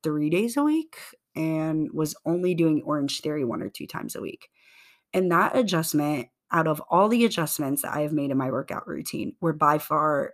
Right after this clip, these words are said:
that was the hardest adjustment I had made. Because one, those runs had to be so self-motivating, it was ridiculous.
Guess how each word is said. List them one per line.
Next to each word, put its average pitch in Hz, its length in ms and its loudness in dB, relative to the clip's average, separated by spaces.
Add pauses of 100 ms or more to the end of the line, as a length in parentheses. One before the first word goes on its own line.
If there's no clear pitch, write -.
(120)
that 151 160 2
was 175 160 -2
the 196 120 -2
hardest 156 360 -2
adjustment 127 460 -4
I 151 80 -4
had 151 180 -6
made. - 280 -8 (500)
Because 170 320 0
one, 165 580 2
those 170 360 2
runs 156 480 0
had 165 260 -4
to 175 100 -6
be 160 200 -4
so - 580 0
self-motivating, 180 1080 0
it 175 160 2
was 165 180 -2
ridiculous. 151 880 -4